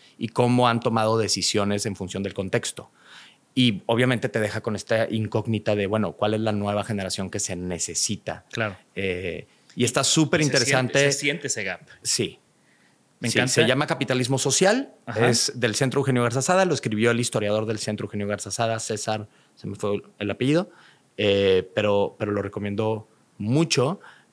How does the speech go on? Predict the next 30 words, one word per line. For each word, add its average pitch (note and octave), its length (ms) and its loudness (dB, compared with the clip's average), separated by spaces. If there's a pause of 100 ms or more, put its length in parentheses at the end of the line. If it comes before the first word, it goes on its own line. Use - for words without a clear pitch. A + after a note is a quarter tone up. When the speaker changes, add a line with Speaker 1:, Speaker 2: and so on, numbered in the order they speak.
(140)
Speaker 1:
Y C3 180 4
hay D3 160 6
un F3+ 140 8
libro F#3 220 6
que F3 60 2
estoy D#3+ 160 2
escuchando D3 380 2
ahorita, D3 220 2
audiolibro, C3+ 520 4
que G2+ 300 0
seguramente A#2 500 0
ya A2 360 2
el G2 240 -4
ochenta A#2 340 -2
por G#2 140 -6
ciento G2+ 240 -8
de G2+ 80 -4
la F#2+ 80 -8
gente F#2+ 260 -10
que G2+ 80 -14
está F#2+ 400 -4 (400)
escuchando G2+ 480 -2
esto F#2+ 180 -2
ya F#2+ 140 -4
lo F#2+ 320 -4
escuchó, G#2 500 0
lo F#2+ 140 0
vio, G2 320 2
lo F#2 160 0
leyó, F#2 560 0